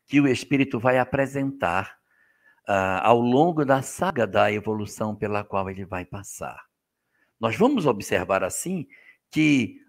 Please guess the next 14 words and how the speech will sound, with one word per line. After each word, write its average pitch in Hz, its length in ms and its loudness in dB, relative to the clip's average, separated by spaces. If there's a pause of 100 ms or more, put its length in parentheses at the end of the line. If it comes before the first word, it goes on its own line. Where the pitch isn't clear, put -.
a 135 100 8
cada 147 380 4
etapa 160 600 6
novos 170 440 2
conhecimentos 120 720 -6
se - 100 -10
tem. 82 340 -8 (140)
O - 80 -14
cachorro 208 640 -8 (400)
tem 226 100 -10
um 226 40 -10
conhecimento 233 580 -6
imenso, 165 640 -6 (500)
enorme, 202 680 -6